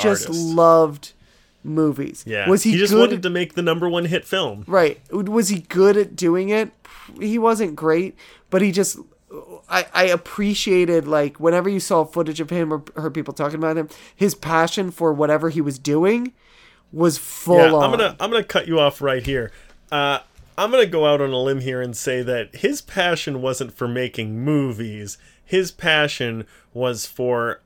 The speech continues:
Speaker 2: uh, naked women and explosions. <laughs>
Speaker 1: That's,
Speaker 2: Really, in a way,
Speaker 1: that's what a
Speaker 2: Michael
Speaker 1: movie is.
Speaker 2: Bay owes a lot to this guy.
Speaker 1: That, but this is what I'm saying. This is actually, that's ki-, you kind of bring me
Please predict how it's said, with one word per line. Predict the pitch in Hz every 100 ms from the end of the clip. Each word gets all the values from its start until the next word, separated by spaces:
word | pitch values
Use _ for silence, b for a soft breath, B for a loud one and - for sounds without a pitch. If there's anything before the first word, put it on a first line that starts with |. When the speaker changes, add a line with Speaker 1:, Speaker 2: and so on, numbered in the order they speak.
| -
Speaker 2:
uh, | 117 113 -
naked | 139 139 147 147 139
women | 120 127 123 120 117
and | - 110
explosions. | 104 - - 110 101 - 85 107 - -
<laughs> | B B B _ _ _ b b b
Speaker 1:
That's, | 185 185
Speaker 2:
Really, | 311 175 151
in | 156
a |
way, | 143 196 151 120
Speaker 1:
that's | 214 196 202
what | 190
a | 170
Speaker 2:
Michael | 185 180 202
Speaker 1:
movie | -
is. |
Speaker 2:
Bay | 147 180 160
owes | 131 139 131
a |
lot | 117 123 175 -
to | 135
this | 110 101 -
guy. | 110
Speaker 1:
That, | 208 214 202
but | 226
this | 247 254
is | 262 220
what | 220
I'm | 202
saying. | 190 233 208 190 -
This | 175 202
is | 285 285
actually, | 277 254 214 185 -
that's | 160 170 185 170 -
ki-, | - - 160
you | 190 185
kind | - 220 226
of |
bring | 185 175
me | 165